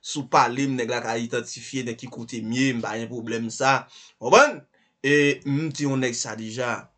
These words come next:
N ap pale de peyi, mwen m pa wè de de depateman e m wè de peyi de Ayiti antyè, paske Ayiti pa ka peri, zanmi.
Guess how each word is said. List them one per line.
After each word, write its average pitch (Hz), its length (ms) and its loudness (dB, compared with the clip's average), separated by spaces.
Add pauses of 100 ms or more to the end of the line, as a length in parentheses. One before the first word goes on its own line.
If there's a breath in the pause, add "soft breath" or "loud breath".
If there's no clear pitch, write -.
(120)
N 156 140 -2
ap 156 100 -8
pale 156 240 -2
de 135 160 -2
peyi, 139 240 -6
mwen 135 160 -2
m 131 80 -8
pa 151 160 0
wè 131 160 0
de 127 140 -4 (180)
de 131 120 0 (120)
depateman 139 840 0 (180 soft breath)
e 143 120 -4
m 156 120 0
wè 135 80 2
de 131 140 0 (100)
peyi 202 280 8
de 156 40 6
Ayiti 139 400 0
antyè, 123 360 -4 (280 soft breath)
paske 151 320 -4
Ayiti 202 640 4 (260)
pa 254 240 8
ka 220 200 6
peri, 151 360 6
zanmi. - 300 -12